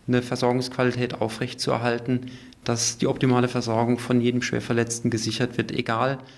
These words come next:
ob der in der Stadt einen Unfall hat, auf dem Land, zu Tag oder zu Nacht, am Wochenende oder unter der Woche.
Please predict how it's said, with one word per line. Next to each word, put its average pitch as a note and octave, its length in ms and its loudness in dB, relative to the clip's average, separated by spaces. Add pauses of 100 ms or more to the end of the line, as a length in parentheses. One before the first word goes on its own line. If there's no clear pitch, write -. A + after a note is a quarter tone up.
(220)
ob - 240 -4
der A#2+ 420 0
in C3 140 0
der A#2+ 120 0
Stadt B2+ 220 -2
einen D3 100 0
Unfall C3 360 -4
hat, C3 320 -4
auf - 180 -4
dem B2 140 2
Land, B2+ 500 -2
zu B2 120 -6
Tag B2 300 -2
oder B2 180 -4
zu B2+ 120 -2
Nacht, C3 400 0 (300)
am A#2+ 140 0
Wochenende B2 520 2
oder B2 220 0
unter A2+ 160 0
der A2+ 220 0
Woche. A2 260 0